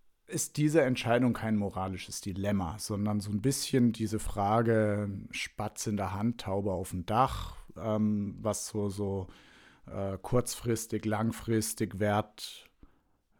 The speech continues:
das eine wertvoller als das andere ist. Ähm,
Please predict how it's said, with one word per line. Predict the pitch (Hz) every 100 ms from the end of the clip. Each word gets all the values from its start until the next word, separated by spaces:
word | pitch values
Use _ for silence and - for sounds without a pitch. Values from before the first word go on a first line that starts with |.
| - - - 117 120 113 110 80 - - -
das | 101 -
eine | 110 110
wertvoller | 107 104 - 107 101
als | 98 -
das | -
andere | - 117 147 139
ist. | 123 123 - - - - - - _
Ähm, | 131 117 117 113 113